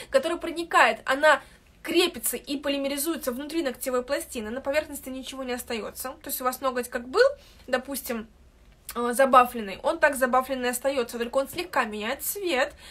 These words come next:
Все мы знаем, что перепиленные ногти, тонкие ногти, они какие красные, розовые,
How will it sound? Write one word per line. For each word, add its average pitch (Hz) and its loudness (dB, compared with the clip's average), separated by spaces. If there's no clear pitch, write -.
Все - -4
мы 320 -4
знаем, 285 0
что - -8
перепиленные 269 -4
ногти, 233 -6
тонкие 247 -4
ногти, 220 -10
они 240 -8
какие 233 -12
красные, 220 -6
розовые, 220 -8